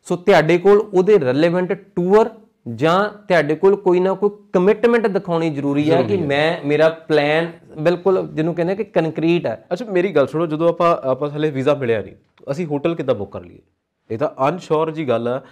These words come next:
Speaker 2: ਕਿ ਹਲੇ, ਅ, ਜਿੱਦਾਂ ਕਹਿ ਲਓ ਕਿ ਮੁੰਡਾ ਜੰਮਿਆ ਨਹੀਂ ਤੇ ਅਸੀਂ ਰੋੜੀਆਂ ਕਿਵੇਂ ਵੰਡ ਦਈਏ?
Speaker 1: ਨਹੀਂ।
Speaker 2: ਇੱਦਾਂ ਦਾ ਵੀ ਕੁਛ ਨਹੀਂ ਹੁੰਦਾ ਕਿ ਉਹ ਕਹਿੰਦੇ ਕਿ ਤੁਸੀਂ ਕਿਵੇਂ ਵੰਡ ਕਰ ਲਿਆ? ਹਲੇ ਤੁਸੀਂ
Speaker 1: ਨਹੀਂ,
Speaker 2: ਤਾਂ ਮਿਲੇ
Speaker 1: exactly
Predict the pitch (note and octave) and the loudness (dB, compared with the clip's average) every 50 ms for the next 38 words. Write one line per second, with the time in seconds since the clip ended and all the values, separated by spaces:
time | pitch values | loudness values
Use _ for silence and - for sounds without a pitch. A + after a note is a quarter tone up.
0 | _ _ _ _ - C#3 C#3+ D3+ D#3 D#3+ D#3 - - C3 B2 A2+ A#2 A#2+ B2+ B2 | _ _ _ _ -6 -4 -2 -2 0 -2 -2 -4 -6 -8 -10 -10 -4 -4 -4 -2
1 | B2 C3 C3 C3+ C#3 C3+ C#3 C#3 C3+ C3 B2+ - G2+ A#2 A2+ A2+ A2+ A#2+ B2 C3+ | -2 -2 -4 -4 -6 -6 -6 -6 -4 -4 -6 -6 -10 -14 -14 -12 -10 -4 -2 -2
2 | C3 A#2 B2 A2+ A#2+ B2 B2+ C3 C3+ B2+ C#3+ C3 C#3+ C3 B2 A#2+ A#2+ B2 B2 A#2 | -2 -2 -4 -4 -4 -4 -4 -4 -6 -8 -8 -10 -8 -8 -6 -6 -6 -6 -8 -8
3 | A#2 G#2+ G#2 G2+ G2 G2 F#2+ F#2 F#2 G2 G2 _ _ _ - - C#3+ C#3+ D3+ D3+ | -10 -10 -8 -8 -8 -10 -12 -16 -18 -20 -20 _ _ _ -6 -4 -2 -2 0 0
4 | F3+ F#3 G3 G#3+ A3+ A#3+ A#3 A3 G3+ G#3+ G#3+ G3+ F#3+ F#3+ F#3+ F#3 F#3 F3 F3+ F#3 | 0 0 0 -2 -4 -4 -6 -6 -6 -6 -8 -6 -6 -4 -4 -4 -4 -4 -6 -6
5 | G3 G3 F3+ F#3+ F3+ F#3+ F3+ D#3 C3 - D3 D3 D#3+ D#3 C#3+ A#2 G2+ - A#2+ A2 | -6 -8 -8 -10 -10 -10 -10 -10 -8 -8 -4 -4 -2 -2 -4 -6 -6 -8 -8 -8
6 | A2+ B2+ C3 B2+ - C#3 A#2+ A2 C#3+ D3 C#3 C#3 C#3 C#3 C#3 E3+ F#3 - - F#3+ | -6 -6 -4 -2 -2 -2 -2 -2 -4 -2 0 0 0 2 2 2 2 2 0 0
7 | G3 | 0